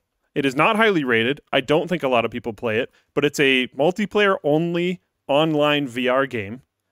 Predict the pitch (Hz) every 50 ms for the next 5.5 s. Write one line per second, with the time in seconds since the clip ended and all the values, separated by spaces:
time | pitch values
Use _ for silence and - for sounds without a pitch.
0 | _ _ _ _ - - 135 117 - - 160 170 214 226 208 196 202 196 - -
1 | 180 143 110 95 90 90 - _ _ _ _ _ _ _ _ _ - 135 120 104
2 | 98 151 165 185 196 185 143 - 180 180 - - 127 107 95 98 104 - _ _
3 | _ _ _ _ - - - _ _ _ - 135 117 - 139 131 151 185 214 226
4 | 220 214 - - 196 - 202 185 175 - 185 175 165 143 139 127 131 147 147 139
5 | 123 113 110 98 - 117 110 - - -